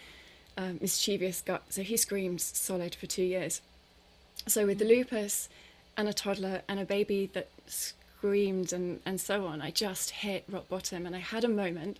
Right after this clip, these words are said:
Speaker 1: of, "I don't know if, you know, if I can do this anymore." It was too, it was too hard. And then I realized that no one was gonna come and save me.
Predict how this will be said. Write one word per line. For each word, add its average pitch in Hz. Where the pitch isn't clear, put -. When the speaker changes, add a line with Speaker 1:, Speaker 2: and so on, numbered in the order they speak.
Speaker 1:
of, 180
"I 208
don't 202
know 190
if, -
you 202
know, 180
if 190
I 180
can 180
do 196
this 180
anymore." 170
It -
was 165
too, 180
it -
was 170
too 180
hard. 180
And 202
then 185
I 185
realized 175
that -
no 180
one 196
was 175
gonna 175
come 175
and 170
save 180
me. -